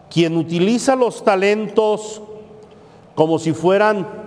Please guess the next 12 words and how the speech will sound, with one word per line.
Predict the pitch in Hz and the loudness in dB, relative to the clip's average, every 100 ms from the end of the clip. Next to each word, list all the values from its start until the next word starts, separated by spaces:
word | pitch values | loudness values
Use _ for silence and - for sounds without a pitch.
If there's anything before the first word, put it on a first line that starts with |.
| - - - - - - - | -18 -20 -20 -20 -20 -20 -2
algo | 151 196 214 214 | 2 2 2 0
muy | 180 220 | 0 -2
propio, | 208 - 226 233 233 226 214 | -4 -2 0 0 -2 -2 0
muy | 214 208 | -2 -2
personal, | - 220 190 214 208 220 220 - - - - | -2 -2 -2 0 2 2 0 -8 -16 -18 0
algo | 170 208 226 208 | 2 4 2 0
que | 202 | 0
brota | 160 185 220 233 220 | 2 2 2 2 2
de | 196 | 0
su | - 180 165 131 - - - - - - - - - - - | 0 0 0 -4 -16 -20 -20 -20 -20 -20 -20 -20 -20 -20 -8
limitación, | 143 156 165 170 170 - 214 247 254 - - - - - - - - - | -2 0 2 2 0 0 0 0 -6 -14 -18 -20 -20 -20 -20 -20 -20 -4
entonces | 143 151 131 180 175 185 - 165 | 0 0 0 0 0 0 -2 -2